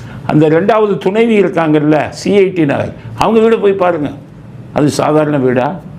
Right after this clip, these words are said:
பங்களாவா இருக்கும், அவ்வளவு ஆடம்பரமா இருக்கும். அப்ப இவர் எளிமையில,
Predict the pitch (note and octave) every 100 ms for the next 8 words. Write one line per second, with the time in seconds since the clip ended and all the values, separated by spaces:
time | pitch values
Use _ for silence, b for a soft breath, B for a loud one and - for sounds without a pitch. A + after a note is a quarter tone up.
0 | - - - G2+ A#2+ D3 D3 B2+ A2+ A2+
1 | - - - - - - - F#2+ E3 F#3
2 | E3+ F3 E3+ D3 C3 A#2 G2 - - -
3 | B B B - D3+ G#3 G#3 F#3 E3 G#3
4 | B3 B3 A3+